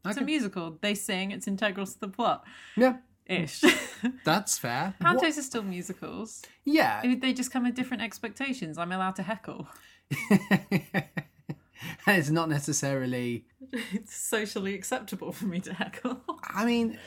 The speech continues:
Speaker 2: it's not necessarily songs you can credit in your programme because it's, like, free form,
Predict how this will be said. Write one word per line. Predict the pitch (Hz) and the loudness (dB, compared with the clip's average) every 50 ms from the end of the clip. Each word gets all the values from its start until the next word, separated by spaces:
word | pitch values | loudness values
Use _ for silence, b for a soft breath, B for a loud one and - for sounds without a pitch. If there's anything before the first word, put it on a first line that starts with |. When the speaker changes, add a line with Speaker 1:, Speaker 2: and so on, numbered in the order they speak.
| B B B B B B B B B B _ - | B B B B B B B B B B _ -2
Speaker 2:
it's | 180 160 147 | 0 2 4
not | 196 185 | 4 4
necessarily | 175 170 151 170 160 143 | 4 2 2 2 0 2
songs | - 156 151 147 135 123 | 2 2 2 2 2 2
you | 135 139 135 | 0 0 0
can | - - 139 123 123 123 123 120 120 | 0 0 0 2 2 2 2 0 -2
credit | - - - 147 139 117 110 95 - - - | -4 -2 0 0 2 0 0 -4 -6 -8 -10
in | - 117 107 | -8 -8 -6
your | 110 104 | -8 -6
programme | - 127 123 123 104 101 95 92 98 98 | -2 -2 -2 0 0 0 -2 -2 -2 -4
because | - - - 113 104 98 - - - - | -6 -8 -6 -6 -6 -6 -6 -8 -8 -8
it's, | - - - - - | -10 -10 -8 -6 -4
like, | 101 101 - - - | -4 -4 -6 -8 -14
free | - - - - - 117 113 110 107 104 104 101 - _ _ | -20 -20 -18 -12 -8 -6 -6 -4 -6 -6 -8 -10 -12 _ _
form, | - - - 113 107 104 98 101 101 | -14 -10 -8 -6 -6 -6 -6 -8 -10